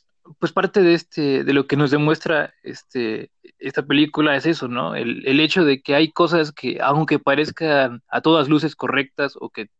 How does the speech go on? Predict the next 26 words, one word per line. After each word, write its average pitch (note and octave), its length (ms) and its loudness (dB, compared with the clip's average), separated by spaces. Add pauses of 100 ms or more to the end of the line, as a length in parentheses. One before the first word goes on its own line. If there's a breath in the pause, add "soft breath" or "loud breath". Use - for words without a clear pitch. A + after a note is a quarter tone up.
(180)
todos D#3 220 2
sepamos C#3 480 -2
que, - 260 -8 (640 soft breath)
que, - 320 -12
que C3 160 0
éticamente D3 840 -2 (460)
y, G#2+ 520 -10
y C3 60 0
moralmente C3 600 0
incluso C3+ 380 2
a B2 40 4
veces, C3 340 -2 (840 loud breath)
pues - 160 0
es E3 140 2
lo - 80 -8
que - 120 -20
se C3 140 -4
debe E3 180 4
hacer, E3+ 420 -2 (440)
pues C3 240 -4
esa E3+ 240 -2
no E3 380 4
siempre F3+ 380 0
termina C#3 680 -2
siendo D#3 440 2
la C3 280 -4